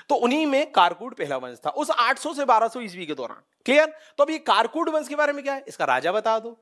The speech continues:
किस क्षेत्र में था ये बता दो, और किस टाइम पीरियड में था ये बता दो। देखो, क्षेत्र कश्मीर, संस्थापक दुर्लभ बर्मन, और टाइम क्या था, सातवीं शताब्दी। गेम is over, आगे बढ़ो।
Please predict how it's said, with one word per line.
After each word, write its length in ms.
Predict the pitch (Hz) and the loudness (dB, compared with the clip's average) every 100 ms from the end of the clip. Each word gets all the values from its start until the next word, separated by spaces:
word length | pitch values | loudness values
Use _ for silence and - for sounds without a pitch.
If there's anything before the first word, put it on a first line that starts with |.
| - | -8
किस 120 | 202 | -8
क्षेत्र 320 | - 202 220 | -2 0 0
में 80 | 220 214 | -4 -4
था 40 | |
ये 140 | 220 226 | -4 -2
बता 220 | 233 247 | -2 -2
दो, 120 | 233 | -2
और 100 | 160 - - | -6 -8 -10
किस 160 | 226 - | -8 -2
टाइम 180 | 190 196 | -2 0
पीरियड 200 | 190 185 | -4 -4
में 80 | 185 | -4
था 60 | |
ये 100 | 196 | -4
बता 180 | 196 196 | -4 -4
दो। 60 | 196 | 0
देखो, 240 | 220 240 | 2 2
क्षेत्र 720 | 240 - - 226 262 277 285 285 - | 0 -10 -4 6 6 4 -6 -12 -4
कश्मीर, 460 | 202 202 202 208 | -4 -4 -10 -10
संस्थापक 680 | 208 240 254 - 269 277 262 | -6 -4 -4 2 2 2 -6
दुर्लभ 340 | 170 190 208 220 | -4 -4 0 2
बर्मन, 300 | 208 214 220 | 2 0 -2
और 200 | 220 202 | -4 0
टाइम 300 | 233 262 294 | 2 2 0
क्या 180 | 311 320 | 2 6
था, 180 | 285 233 - - | 6 4 0 -20
सातवीं 640 | - - 269 277 294 190 294 | -18 -2 4 4 4 -4 -2
शताब्दी। 580 | 285 269 254 214 226 226 254 | 0 2 2 0 -14 -16 -6
गेम 220 | 220 262 | 0 2
is 100 | 285 269 | 2 0
over, 240 | 262 233 - | 0 0 0
आगे 260 | 247 277 277 | 2 2 2
बढ़ो। 320 | 262 254 247 | 2 2 -2